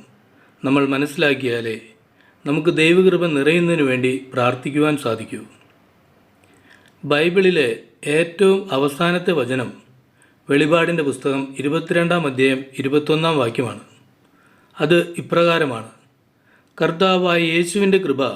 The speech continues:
എല്ലാവരോടും കൂടെ ഉണ്ടായിരിക്കട്ടെ." എന്താണ് ദൈവം കൃപ കാണിക്കുക എന്ന് പറയുന്നതിൻ്റെ അർത്ഥം?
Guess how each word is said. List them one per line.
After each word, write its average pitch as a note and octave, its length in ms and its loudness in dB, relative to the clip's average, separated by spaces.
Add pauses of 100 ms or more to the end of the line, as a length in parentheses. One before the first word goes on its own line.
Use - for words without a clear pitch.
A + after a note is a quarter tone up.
(320)
എല്ലാവരോടും C#3+ 840 0
കൂടെ C#3 260 2 (140)
ഉണ്ടായിരിക്കട്ടെ." A#2+ 600 -6 (1040)
എന്താണ് E3 540 0 (340)
ദൈവം D#3 360 0
കൃപ E3 340 2
കാണിക്കുക C#3+ 480 2 (200)
എന്ന് C#3 180 -2
പറയുന്നതിൻ്റെ C#3 540 2 (120)
അർത്ഥം? A#2 300 -6